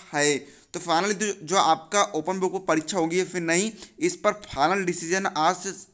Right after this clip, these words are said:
आज शाम को आ जाएगा। तो आपको टेंशन लेने वाली कोई भी बात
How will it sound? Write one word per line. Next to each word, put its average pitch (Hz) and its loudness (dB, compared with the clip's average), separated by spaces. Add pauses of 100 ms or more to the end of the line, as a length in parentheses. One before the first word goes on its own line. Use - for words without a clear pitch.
(140)
आज 151 4
शाम 147 2
को 226 2 (200)
आ 147 8
जाएगा। 131 2
तो 139 -8
आपको 156 -2
टेंशन 175 -2
लेने 170 -2
वाली 165 2
कोई 160 -2
भी 151 -4
बात 165 0